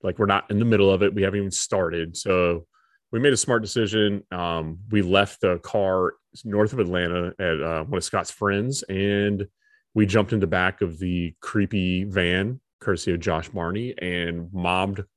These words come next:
all the way to Memphis. So then <laughs> I spent day three. This is actually, like, minus, day minus one, 'cause it's before Power Tour even started.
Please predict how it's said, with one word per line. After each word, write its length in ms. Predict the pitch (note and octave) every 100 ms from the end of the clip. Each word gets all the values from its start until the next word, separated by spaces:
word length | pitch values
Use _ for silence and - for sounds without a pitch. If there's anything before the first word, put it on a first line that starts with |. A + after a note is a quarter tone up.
| _
all 180 | A2 D#3+
the 60 | G3+
way 100 | C3+
to 80 | F#2+
Memphis. 640 | F2 D#2+ F#2 F#2+ - - _ _ _ _ _ _ _ _ _
So 200 | - G2+
then 140 | G#2
<laughs> 140 | F#2+ -
I 100 | A#2+
spent 480 | - - C3+ G#2+ G#2
day 220 | G2+ F#2+
three. 800 | - - F#2+ B2 D3 E2+ G#2 - _ _ _ _ _ _ _ _ _
This 160 | B2 D#3
is 80 | F#3+
actually, 260 | E3 D3+
like, 220 | G#2+ F#2+ B2 D#3+ -
minus, 540 | G#2+ G#2 G#2 A2+ G#2
day 480 | F#2 F2 G#2 B2 C3+
minus 380 | A2 G#2+ F#2 -
one, 380 | E2+ E2+ D#2 E2
'cause 180 | G2+ F#2+
it's 60 |
before 200 | G2+ A#2+
Power 200 | G2 F#2+
Tour 140 | F2 F2
even 120 | D#2
started. 400 | - E2+ - -